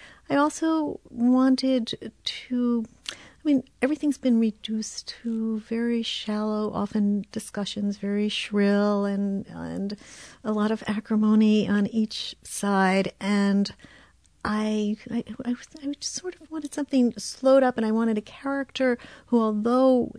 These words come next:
his intellectual integrity leads him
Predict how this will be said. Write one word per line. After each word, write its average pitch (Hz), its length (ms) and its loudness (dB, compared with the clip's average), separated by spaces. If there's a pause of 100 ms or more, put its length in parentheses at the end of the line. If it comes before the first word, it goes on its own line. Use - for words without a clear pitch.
his - 640 -6
intellectual 226 500 -2
integrity 208 640 2
leads 202 380 -2
him 190 400 0